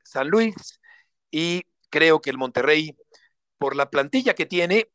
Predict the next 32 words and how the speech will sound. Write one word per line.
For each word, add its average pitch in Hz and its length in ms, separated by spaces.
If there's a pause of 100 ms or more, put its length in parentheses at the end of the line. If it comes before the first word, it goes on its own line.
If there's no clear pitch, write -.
(600)
deberá 147 560
seguir 156 320
adelante 156 680
en 131 180
esta 156 220
liguilla 143 420
por 123 140
el 117 80
título 147 420 (300)
del 123 160
fútbol 165 260
mexicano 151 600
ante 147 340
el 135 100
conjunto 139 720 (320)
de 151 440
San 135 220
Luis, 240 240
que 185 100
sin 147 160
embargo 147 300
tiene 151 220
buenos 185 260
jugadores. 170 400
Ya 175 60
estaremos 156 340
escuchando 151 420
a 143 40
Bilbao, 180 580 (420)
que 127 140
tiene 160 480
esta 139 800